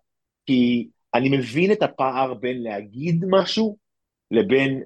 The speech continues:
ל-, כאילו, של-, לצורכי יחסי ציבור, ואני אומר, אני מנסה לה-, להרגיע את הקהל, אז אני אומר שהכל בסדר, למרות שאני יודע שלא, זאת אומרת, אני פגשתי מקרים כאלה, עבדתי בדבר הזה בכל זאת, כאילו,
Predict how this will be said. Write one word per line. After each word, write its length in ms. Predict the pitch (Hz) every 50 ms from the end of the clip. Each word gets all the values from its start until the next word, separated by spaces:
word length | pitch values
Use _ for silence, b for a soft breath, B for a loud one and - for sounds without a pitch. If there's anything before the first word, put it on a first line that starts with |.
| - _ -
ל-, 300 | 110 120 117 113 113 -
כאילו, 420 | - 147 135 123 127 127 123 127 117
של-, 200 | - 123 117 117
לצורכי 360 | 117 117 - 135 117 104 - 156
יחסי 280 | 139 - - - 135
ציבור, 360 | - - 120 110 120 151 165
ואני 140 | 147 123 123
אומר, 120 | 120 131 135
אני 80 | 131
מנסה 320 | 120 113 107 - - 147 143
לה-, 140 | 143 127 - - _ _ _ _ _ -
להרגיע 320 | 113 107 101 101 127 139
את 60 | 135
הקהל, 300 | 139 - - 120 131 139
אז 80 | 135 127
אני 100 | 120 113
אומר 140 | 117 131 127
שהכל 220 | 131 117 - 123
בסדר, 260 | 117 110 - 131 131
למרות 260 | 127 123 113 120 123
שאני 140 | - 127 120
יודע 200 | 117 110 120 117
שלא, 180 | - - 120 135
זאת 80 | 120
אומרת, 160 | 120 107 113 110
אני 80 | 104
פגשתי 360 | 90 104 98 123 123 - 127
מקרים 260 | 123 113 - - 147 135
כאלה, 260 | - 120 107 101 95
עבדתי 320 | 90 90 123 113 - 131
בדבר 380 | 113 113 104 107 101 120 117 117
הזה 120 | 110 107
בכל 260 | 92 98 - 131 131
זאת, 120 | 110 101 87 - _
כאילו, 260 | 101 98 95 98 95